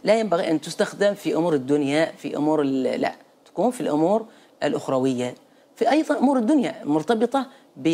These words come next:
بحياة الإنسان، لكن في أمر تافه، مح-، مثلًا ما شفنا المباراة ولا الله المستعان، يعني ما ينبغي.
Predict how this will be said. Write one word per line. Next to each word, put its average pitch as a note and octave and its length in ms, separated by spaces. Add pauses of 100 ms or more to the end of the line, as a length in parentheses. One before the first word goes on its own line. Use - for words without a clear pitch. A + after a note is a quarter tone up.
بحياة F3+ 440
الإنسان، B2 440 (140)
لكن G#3 240
في - 200
أمر G#3+ 200
تافه، G#3 380 (680)
مح-، F3 180 (120)
مثلًا F#3 540
ما F3+ 120
شفنا E3+ 380
المباراة D#3+ 600
ولا D3+ 300
الله C#3+ 140
المستعان، C3+ 560 (240)
يعني - 140
ما D4+ 80
ينبغي. B3 360